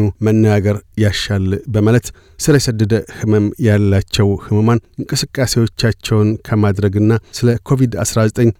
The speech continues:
ግንዛቤያቸውን ማዳበር እንደሚገባቸው አሳስበዋል። ህመም ከተሰማዎት ሐኪሞ ዘንድ ደውለው ቴሌሄልዝ መጠቀም ወይም በአካል ሐኪሞችን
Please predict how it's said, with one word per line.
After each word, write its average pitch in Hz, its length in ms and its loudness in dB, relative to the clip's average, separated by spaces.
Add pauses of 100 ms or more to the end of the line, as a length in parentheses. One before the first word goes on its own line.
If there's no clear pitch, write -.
(120)
ግንዛቤያቸውን 104 880 0 (100)
ማዳበር 107 420 2 (100)
እንደሚገባቸው 95 1040 0 (300)
አሳስበዋል። 82 500 -6 (540)
ህመም 139 240 0
ከተሰማዎት 113 680 -2 (100)
ሐኪሞ 113 440 -2
ዘንድ 107 280 0 (120)
ደውለው 113 380 0 (180)
ቴሌሄልዝ 117 480 0 (120)
መጠቀም 107 460 -2 (140)
ወይም 104 300 2 (160)
በአካል 110 420 0 (240)
ሐኪሞችን 120 640 0